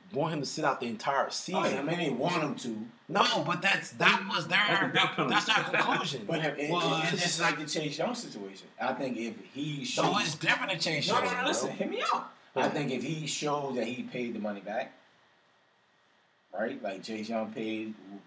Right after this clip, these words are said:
Speaker 2: the family, friend, agent, whatever
Speaker 3: Good
Speaker 2: it may be.
Speaker 3: agent.
Speaker 2: He paid the money back. That's why he got four games versus the whole season. I think if Wiseman can show that he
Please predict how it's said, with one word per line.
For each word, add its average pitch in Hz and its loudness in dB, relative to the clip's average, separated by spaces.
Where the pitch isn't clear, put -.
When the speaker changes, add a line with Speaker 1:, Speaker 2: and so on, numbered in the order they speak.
Speaker 2:
the 87 -18
family, 104 -6
friend, 110 -6
agent, 104 -6
whatever 104 -4
Speaker 3:
Good 82 -4
Speaker 2:
it 160 -2
may 156 -2
be. 113 -2
Speaker 3:
agent. - -4
Speaker 2:
He 113 -6
paid 120 -2
the 113 -4
money 110 -4
back. 107 0
That's 101 -4
why 110 -2
he 107 -2
got 104 -2
four 107 -4
games 104 -6
versus 104 -6
the 87 -10
whole 101 -4
season. 107 -6
I 98 -4
think 104 -4
if 90 -8
Wiseman 110 0
can 98 -12
show 120 -2
that 101 -4
he 107 -4